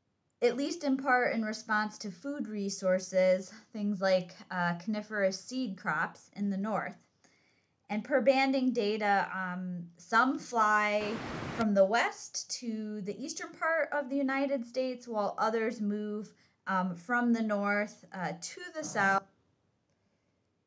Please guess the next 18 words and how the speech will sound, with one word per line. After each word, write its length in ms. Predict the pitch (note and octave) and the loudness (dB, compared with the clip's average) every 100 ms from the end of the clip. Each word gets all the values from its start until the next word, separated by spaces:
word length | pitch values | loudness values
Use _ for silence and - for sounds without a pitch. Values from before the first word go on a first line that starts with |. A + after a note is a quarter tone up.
| _ - | _ -4
And 240 | A#3 A#3 | 0 2
in 160 | A#3 A#3 | 2 4
general, 640 | B3+ C#4 C#4 B3 A#3 A#3 | 4 4 2 2 2 0
this 240 | A3 A#3+ - | 0 -4 -4
species 560 | - A#3+ B3 A#3 A3 | -8 -8 -6 -6 -8
breeds 500 | G3 A#3 A#3+ A#3+ G#3 - | -6 -4 -2 -2 -6 -8
in 480 | G3+ G#3 G#3 G#3 G#3 - | -8 -6 -4 -4 -6 -10
southern 500 | - A#3+ A3 A3 G#3 | -6 -4 -2 -4 -2
Alaska, 840 | G3 F#3+ G#3 A#3 - E4 G4 - - | -2 0 -2 -4 -6 -2 -2 -4 -8
across 460 | G3+ A#3+ G#3+ - | -4 2 2 2
Canada, 720 | - - G#3 G3 G3 G#3+ D#4 F4 _ _ _ _ _ | -6 -8 -4 -4 -2 -2 -4 -6 _ _ _ _ _
um, 460 | F#3+ F#3+ F#3+ G3 F#3+ - - | -10 -6 -4 -4 -6 -10 -8
and 100 | G#3+ | -4
in 140 | A3+ A#3 | -2 0
the 60 | A3 | -2
northern 580 | A3 A#3+ B3 A#3+ A3+ | -2 0 0 -2 -4
U 240 | A3 A3+ A3 | -2 0 2
S 320 | G#3+ A3 | 2 0